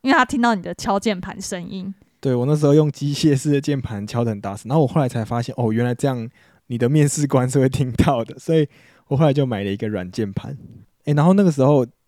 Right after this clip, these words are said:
Speaker 2: 其实我那时候就有听到你好像在回答某一个问题，我还，我其实有想要跟你打 pass，但是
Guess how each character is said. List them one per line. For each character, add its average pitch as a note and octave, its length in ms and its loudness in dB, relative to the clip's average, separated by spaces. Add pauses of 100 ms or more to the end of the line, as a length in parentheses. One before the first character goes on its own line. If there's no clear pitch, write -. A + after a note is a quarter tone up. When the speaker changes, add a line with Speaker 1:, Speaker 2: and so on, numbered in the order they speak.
Speaker 2:
其 - 140 -4
实 D#3 200 2
我 C#3 160 0
那 E3 120 4
时 D#3+ 100 0
候 D3 80 2
就 D#3 120 2
有 A#2+ 60 4
听 B2 200 -4
到 B2 180 0
你 G2 160 -6
好 G#2 100 -10
像 B2 240 -4 (220)
在 D3 160 0
回 A2+ 160 -2
答 G2+ 160 -4
某 F#2+ 160 -4
一 F#2 60 -6
个 G2+ 100 -8
问 G#2 220 -2
题， F2+ 160 -12
我 F#2+ 100 -2
还， A2+ 200 -10
我 A#2+ 100 -4
其 - 180 -4
实 D#3 200 -2
有 D3+ 140 6
想 A2 160 -4
要 B2+ 180 -4
跟 C3 140 -8
你 B2+ 60 -6
打 F#2 200 -8
pass， - 440 -8
但 C3+ 100 -2
是 C#3+ 220 -2